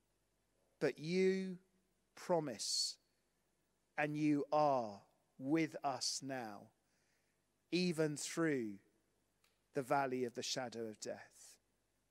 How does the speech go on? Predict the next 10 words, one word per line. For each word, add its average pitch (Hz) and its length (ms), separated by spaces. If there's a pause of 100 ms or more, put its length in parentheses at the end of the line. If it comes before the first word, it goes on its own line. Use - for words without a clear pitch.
(1040)
Lead 202 340
us 185 220
as 165 180
you 160 160
will. 143 480 (1400)
Use 190 500
us - 560 (800)
as 156 260
you 147 280
wish. - 680